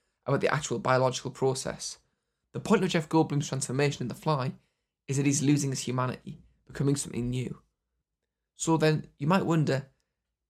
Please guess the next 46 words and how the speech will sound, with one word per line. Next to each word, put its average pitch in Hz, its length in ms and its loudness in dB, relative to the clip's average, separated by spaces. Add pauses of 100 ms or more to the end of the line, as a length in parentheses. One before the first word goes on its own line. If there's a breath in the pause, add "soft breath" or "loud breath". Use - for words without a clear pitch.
(120)
is 165 160 2
that - 120 -4
a - 20 0
worry 170 220 6
for 156 160 -2
a 143 60 2
maggot? 156 480 -2 (760)
If 151 160 -2
you 226 80 8
were 233 60 10
friends 202 300 4
with 147 100 -4
a 135 60 2
maggot, 143 460 -4 (100)
would 151 140 4
you 196 100 8
lose 214 240 6
your 190 100 0
friend 165 320 0
when 131 100 -4
the 131 60 -2
maggot 135 280 -4
pupated 127 600 -4 (120)
and 127 80 -10
became 131 260 -4
a - 20 -8
fly? 123 380 -10 (880)
If 156 120 -6
we 185 80 2
treat - 240 -2
the 170 60 0
maggot 160 320 2
as 135 80 -2
an 147 80 -2
individual, 139 640 -4 (380)
what 175 160 4
is 202 160 -2
left 196 240 2
of 202 60 -6
that 113 100 -4
individual 127 720 -4
after 151 280 -4
the 147 60 -2
process 135 420 -2
of 131 80 -12
pupation 127 600 -6